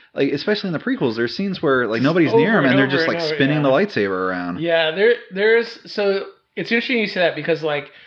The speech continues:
Speaker 2: a lot of kung fu actors, specifically, like, Jackie Chan,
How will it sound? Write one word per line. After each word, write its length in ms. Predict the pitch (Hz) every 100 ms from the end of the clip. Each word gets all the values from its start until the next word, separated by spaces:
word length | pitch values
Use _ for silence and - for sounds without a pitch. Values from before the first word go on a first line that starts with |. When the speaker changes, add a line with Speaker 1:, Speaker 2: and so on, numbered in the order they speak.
| - _
Speaker 2:
a 40 | 160
lot 200 | 175 196
of 80 | 202
kung 240 | 196 170
fu 280 | 180 175 175
actors, 580 | - 147 - 165 165 156
specifically, 680 | - - 156 165 185 175
like, 200 | 175 139
Jackie 280 | 151 147 165
Chan, 520 | 156 160 156 160 165